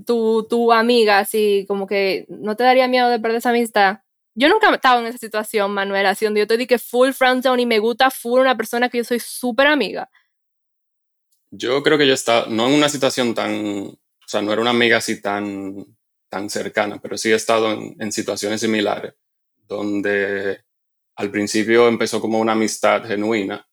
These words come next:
Speaker 2: y luego quizás yo empecé a desarrollar otro tipo de sentimiento por ella y al final no funcionó tan bien porque ella no tenía, ella no se sentía de la misma forma y, pues,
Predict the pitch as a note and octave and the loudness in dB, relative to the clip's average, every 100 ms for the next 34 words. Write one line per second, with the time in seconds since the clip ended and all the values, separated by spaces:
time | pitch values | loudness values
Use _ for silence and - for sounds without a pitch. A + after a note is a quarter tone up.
0 | _ - G2+ G2 G2 G2 G2 G2 G2+ G#2 | _ -12 -8 -6 -6 -6 -2 0 0 -2
1 | - G2 - - - - _ - G2+ G2+ | -2 -4 -4 -8 -10 -16 _ -6 -4 -2
2 | G2+ G#2 G#2 G#2+ G2+ G2+ G2 G2 G2 G2 | -4 -4 -4 -4 -4 -2 -4 -6 -8 -4
3 | G#2 G#2 G2 G2+ G2+ G2 G2 G2 G2+ G2 | -4 -4 -6 -4 -4 -6 -6 -4 -2 -2
4 | G2 - _ G2+ G#2+ - - - _ _ | -4 -12 _ -12 -10 -12 -14 -18 _ _
5 | _ _ _ _ - G#2+ G2+ G#2 G#2 G#2+ | _ _ _ _ -12 -10 -6 -4 -2 0
6 | A2+ A2+ A2+ - _ _ _ - G#2 G#2 | 0 0 -2 -6 _ _ _ -14 -8 -4
7 | G2+ G2+ G2+ G2+ G#2 G#2 G2+ G2 F#2+ F#2+ | -2 -2 -6 -4 -4 -2 -4 -6 -6 -2
8 | G2 G#2 G#2 - _ _ - - G#2 - | 0 0 -2 -18 _ _ -12 -10 -12 -6
9 | G2+ G2 G2 G2 F#2+ G#2+ _ _ _ _ | -4 -2 -2 -2 -6 -10 _ _ _ _
10 | _ _ _ - A2 A#2 A2+ A2+ A2+ A2+ | _ _ _ -2 0 2 2 2 2 2
11 | G#2+ A2+ A#2+ A#2 A2 A2 G#2+ G#2+ A2 G#2+ | 2 0 -2 -4 0 0 0 -2 -4 -2
12 | B2 A#2 G#2 G#2 G#2+ - F#2+ - G2 G2 | 2 2 0 -6 -6 -8 -10 -8 -10 -10
13 | G2 - - - | -10 -10 -10 -16